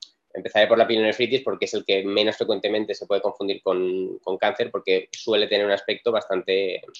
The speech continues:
mm, típico, ¿no? Con la litiasis coraliforme, el, el cambio de morfología renal, con el signo del Bear Paw,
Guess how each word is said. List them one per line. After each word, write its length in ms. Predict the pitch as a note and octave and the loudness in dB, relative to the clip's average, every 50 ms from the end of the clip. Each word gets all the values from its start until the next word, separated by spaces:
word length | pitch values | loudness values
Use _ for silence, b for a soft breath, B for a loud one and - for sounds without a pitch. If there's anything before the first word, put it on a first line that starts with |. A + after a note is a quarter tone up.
| - _ _ _ - - - - | -20 _ _ _ -20 -18 -14 -10
mm, 220 | F2+ F#2 F#2 F2+ | -8 -8 -8 -8
típico, 440 | - - G#2+ - - - - - D2+ | -4 -6 -6 -6 -6 -8 -6 -4 -2
¿no? 220 | F2 G#2 A#2 A#2 | 0 0 0 0
Con 240 | - F#2+ F2+ F2 F2+ | 0 0 -2 0 0
la 100 | F#2 F2+ | 0 0
litiasis 400 | F2+ F2+ - - F#2+ - - - | 0 -2 -4 -6 -6 -6 -8 -6
coraliforme, 880 | - G2 F2+ F2 F2+ F2+ - B2 B2 B2 A#2+ A#2 A#2 A2+ A#2 A2+ A2+ - b b b b b _ | -2 -2 0 0 0 0 2 2 4 4 4 4 4 4 4 2 0 -8 b b b b b _
el, 480 | _ G2 F#2+ F#2 F2+ F2+ F2+ F2 F2+ - - | _ -4 -4 -2 -2 -2 -2 -4 -4 -4 -4
el 120 | E2+ F2+ - | -6 -4 -2
cambio 240 | G2 G2 G#2 G2+ | -2 0 0 2
de 40 | F#2+ | 0
morfología 500 | G2 F#2 - - F#2 F2 - - G#2 F#2 | 0 -2 0 0 0 0 0 0 -2 0
renal, 360 | F2 F2+ F2 G#2 A2+ A2+ G#2+ | 0 0 0 2 2 2 2
con 100 | - G2+ | 2 0
el 80 | F2+ F2 | -2 -4
signo 240 | - - G2 G2 F#2+ | -4 -8 -4 -2 -2
del 140 | F2+ F2 F#2 | -2 -2 -2
Bear 220 | F#2+ F#2+ F#2 - | -4 -4 -4 -4
Paw, 360 | _ G#2+ A2+ A#2 A#2 A#2 A#2 | _ 0 0 2 0 0 -2